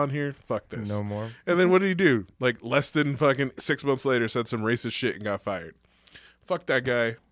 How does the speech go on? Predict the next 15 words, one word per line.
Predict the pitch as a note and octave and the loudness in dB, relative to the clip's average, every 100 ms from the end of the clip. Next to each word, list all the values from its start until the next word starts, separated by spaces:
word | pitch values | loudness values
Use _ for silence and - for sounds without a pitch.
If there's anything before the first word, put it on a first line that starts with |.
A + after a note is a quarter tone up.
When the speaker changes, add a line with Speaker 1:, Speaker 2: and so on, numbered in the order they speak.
| - | -10
Speaker 1:
Like, | G2+ F#2+ | -8 -8
I'm | A#2 | -10
glad | A2+ A#2+ A2+ | -4 0 0
he's | G#2+ G2+ | -2 -6
gone. | G2+ G2 G2 - _ _ - - _ - | -6 -6 -8 -14 _ _ -20 -20 _ -12
Um, | F#2+ F#2 F#2 F2+ _ | -10 -8 -12 -16 _
<laughs> | - - _ - _ _ _ | -18 -18 _ -20 _ _ _
yeah, | A#2 B2+ F#2+ - | -6 -6 -8 -12
like, | G2+ F#2+ - G2+ G2+ - - | -10 -10 -14 -20 -20 -20 -20
that's | - - - - | -18 -14 -14 -12
all | G#2+ A2 | -8 -6
I | |
got | A2 G#2 | -6 -8
to | |
say. | - A2+ G2 | -6 -6 -6